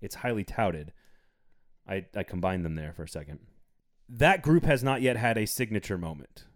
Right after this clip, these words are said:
Five-star athlete, five-star athlete, free Cade Mays, free Cade Mays all offseason long. We have not had that signature moment where the Tennessee offensive line, I know they ran the ball well against Missouri.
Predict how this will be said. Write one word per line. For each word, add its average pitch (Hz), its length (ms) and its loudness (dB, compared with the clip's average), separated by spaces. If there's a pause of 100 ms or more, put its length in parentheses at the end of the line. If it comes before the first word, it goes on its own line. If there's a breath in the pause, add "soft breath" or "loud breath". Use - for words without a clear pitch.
(560)
Five-star 143 560 2
athlete, 123 380 0
five-star 123 400 -2
athlete, 117 300 0
free 139 260 4
Cade 139 260 6
Mays, 123 300 6
free 139 220 2
Cade 135 240 6
Mays 123 320 4
all 120 140 4
offseason 117 420 0
long. 110 300 0 (680 soft breath)
We 135 140 2
have 131 140 4
not 131 240 2
had 120 240 -2
that 110 200 -2
signature 151 540 0
moment 107 320 0
where 98 80 -4
the 92 100 -4
Tennessee 131 340 -4
offensive 110 420 -4
line, 98 220 -4
I 98 60 -8
know 117 140 0
they 113 100 2
ran 107 160 0
the 104 60 -2
ball 98 160 2
well 92 160 2
against 92 240 -6
Missouri. 80 380 -8